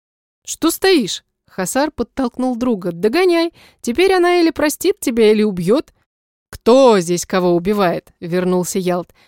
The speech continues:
Протянул мне бокал. Вальдер поцеловал Корри, сказала я, отпивая глоточек холодного лимонада. «И ей не понравилось?»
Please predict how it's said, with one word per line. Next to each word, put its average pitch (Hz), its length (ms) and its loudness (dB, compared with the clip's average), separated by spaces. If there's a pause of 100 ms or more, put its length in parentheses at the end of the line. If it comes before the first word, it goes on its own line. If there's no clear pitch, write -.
(140)
Протянул 214 400 -4
мне 247 180 -2
бокал. 208 420 -8 (500)
Вальдер 208 480 -2
поцеловал 196 560 -2
Корри, 226 500 -2 (320)
сказала 185 320 -4
я, 214 340 -2
отпивая 208 380 -4
глоточек 190 560 -6
холодного 208 500 -4
лимонада. 202 520 -4 (260)
«И 185 80 -4
ей 190 520 2
не 190 120 0
понравилось?» 190 720 -2